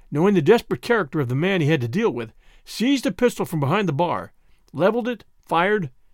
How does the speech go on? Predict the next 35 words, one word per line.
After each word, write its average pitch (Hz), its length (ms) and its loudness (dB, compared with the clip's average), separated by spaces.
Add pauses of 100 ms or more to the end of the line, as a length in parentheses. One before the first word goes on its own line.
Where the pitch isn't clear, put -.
(140)
and 117 180 -6
Wall 156 200 0
fell 208 240 -2
dead. 135 420 -2 (680)
Then, 185 340 4 (120)
immediately 190 440 0
stepping 220 340 -2
from 147 160 -2
where 196 160 2
he 196 60 6
was 180 260 2
to 175 100 -4
the 131 120 -2
front, 196 300 -4 (360)
pistol 220 300 0
in 220 100 2
hand, 160 380 0 (260)
he - 140 -6
emptied 196 240 0
the 170 80 6
remaining 180 440 4
chambers 143 400 0
of 131 80 0
his 127 140 0
revolver 131 600 -2 (120)
into 220 180 2
the 165 100 0
prostrate 185 520 0
body. 147 420 -4 (1040)
He 165 100 -2
gave 226 240 2
himself 214 380 2
up 233 160 -2
at 117 80 -6
once. 151 400 -4